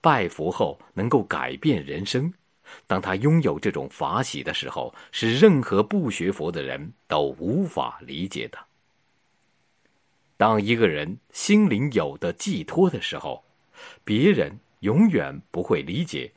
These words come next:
他为什么会这么法喜充满。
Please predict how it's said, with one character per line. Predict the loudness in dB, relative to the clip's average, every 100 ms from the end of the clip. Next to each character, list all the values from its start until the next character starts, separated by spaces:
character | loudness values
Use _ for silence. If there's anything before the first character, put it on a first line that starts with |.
| -10
他 | -4 -2
为 | 4 4 2
什 | -6
么 | -10
会 | -4 -4
这 | -4 -8
么 | -6 -8 -10
法 | -4 -2 0 -2
喜 | -6 -12 -12
充 | -8 -6
满。 | -6 -10